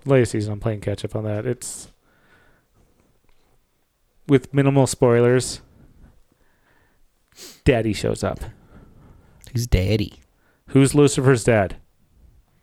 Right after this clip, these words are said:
Speaker 2: Well, depending on who you ask.
Speaker 1: Who created the Lucifer?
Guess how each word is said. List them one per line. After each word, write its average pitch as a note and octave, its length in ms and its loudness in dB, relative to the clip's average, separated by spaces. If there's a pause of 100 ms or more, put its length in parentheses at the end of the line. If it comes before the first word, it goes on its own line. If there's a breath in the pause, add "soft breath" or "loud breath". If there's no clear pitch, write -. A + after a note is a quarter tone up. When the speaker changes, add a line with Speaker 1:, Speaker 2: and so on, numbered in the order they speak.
(320)
Speaker 2:
Well, G#2+ 240 2
depending B2+ 440 4
on A2 140 4
who A#2+ 80 4
you F#2+ 180 2
ask. F#2+ 720 0 (1300)
Speaker 1:
Who E3+ 180 2
created C3+ 760 2
the A2+ 100 2
Lucifer? A2 680 0